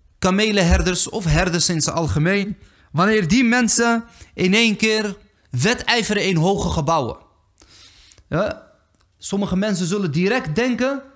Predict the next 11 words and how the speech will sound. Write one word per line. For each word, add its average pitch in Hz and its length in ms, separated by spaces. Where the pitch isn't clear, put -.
"Oh, 143 160
wacht 165 200
even, - 220
subhanallah, 147 640
dit, 139 380
dit 147 180
komt 160 180
wel 165 120
heel 196 140
bekend 180 320
voor. 185 300